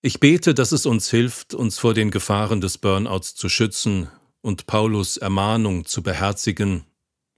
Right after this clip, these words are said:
„Im Eifer lasst nicht nach, seid brennend im Geist, dient dem Herrn.“ Römer zwölf, Vers elf.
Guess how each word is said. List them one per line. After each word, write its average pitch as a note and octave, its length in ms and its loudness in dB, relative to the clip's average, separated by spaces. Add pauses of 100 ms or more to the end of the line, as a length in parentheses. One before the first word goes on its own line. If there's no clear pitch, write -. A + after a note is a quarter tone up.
„Im A#2+ 120 2
Eifer C3+ 360 2
lasst A#2+ 320 2
nicht B2+ 220 2
nach, G#2 460 -4 (440)
seid G#2+ 320 0
brennend B2+ 460 4
im A2 200 2
Geist, - 720 -4 (200)
dient C3+ 380 2
dem A#2+ 140 6
Herrn.“ D#2 520 -4 (680)
Römer F#2+ 240 2
zwölf, G2 280 0
Vers G#2+ 180 -2
elf. - 380 -8